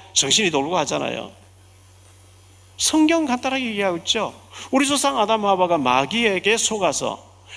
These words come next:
하나님 떠나는 그 원죄 때문에, 그리고 이 공중권세 잡은 흑암을 섬기면서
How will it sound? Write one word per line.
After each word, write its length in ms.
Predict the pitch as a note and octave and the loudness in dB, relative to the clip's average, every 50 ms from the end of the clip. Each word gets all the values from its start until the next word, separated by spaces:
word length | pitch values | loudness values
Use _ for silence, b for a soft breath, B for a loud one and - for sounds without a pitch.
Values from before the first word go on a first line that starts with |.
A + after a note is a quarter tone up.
| B B | B B
하나님 360 | B - A#3+ B3 A#3 A3 A3+ | B 0 2 2 2 2 0
떠나는 340 | B3+ B3 A3+ A3 G#3+ F#3+ D#3 | 0 0 2 2 2 2 0
그 140 | D#3+ C#3+ A#2+ | 0 -2 0
원죄 520 | B2+ D3 D#3 F3+ G3+ G3+ F3+ - - C#3+ - - | 2 2 4 4 4 4 4 4 2 0 -2 -4
때문에, 360 | A#2+ A2 G2 G#2 G#2 G#2 - - - - - - - - - - - - - - - - - - - - - - - - - | -8 -8 -8 -10 -12 -14 -14 -18 -20 -20 -20 -20 -20 -20 -20 -20 -20 -20 -20 -20 -20 -20 -20 -20 -20 -20 -20 -20 -20 -16 -6
그리고 380 | - - D#4 E4 D#4+ F4 F4 F4 | -2 0 0 2 4 4 4 2
이 160 | F4 D#4 C#4+ | 2 0 -2
공중권세 520 | - - E3 F#3+ F#3 A3 A#3 B3+ B3+ A#3+ - | 0 2 2 4 4 4 2 2 2 0 0
잡은 240 | A#3+ A3+ G#3+ G3+ | 0 0 0 -2
흑암을 460 | F3 - - C#4 C4+ C4 B3+ B3 A#3 G#3 | -4 -4 -2 0 0 0 0 0 -2 -2
섬기면서 760 | - - G#3+ G3 G3 F#3 F3+ E3+ E3 F#3 G3 A3 A#3 A#3 | -4 -4 -4 -4 -2 0 0 0 2 2 2 2 2 -2